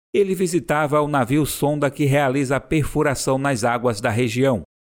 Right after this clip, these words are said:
A presença de petróleo foi identificada durante a perfuração por meio de análises de rochas e sinais elétricos.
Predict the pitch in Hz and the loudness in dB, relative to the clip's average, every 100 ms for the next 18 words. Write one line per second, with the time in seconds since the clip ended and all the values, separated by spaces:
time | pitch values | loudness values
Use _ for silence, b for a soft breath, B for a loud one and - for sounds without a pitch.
0 | _ 87 - 110 92 127 123 127 127 117 | _ -8 -4 -2 0 0 0 -4 -2 -2
1 | - 131 135 123 139 135 135 131 - 120 | 0 0 0 -2 0 0 0 -2 -4 -2
2 | 135 135 127 127 143 135 131 143 120 - | -2 -2 0 0 0 0 -2 0 0 0
3 | 135 117 - 143 131 135 113 139 147 131 | 0 0 -2 -2 -2 -2 2 2 2 2
4 | 139 123 143 139 120 113 120 92 113 165 | 0 0 -2 -2 -4 -2 0 0 2 0
5 | - 165 - - 180 - 175 151 143 131 | 0 -2 -2 -6 -6 -2 -2 0 0 0
6 | 147 151 143 113 101 95 - | 2 2 0 -6 -8 -8 -8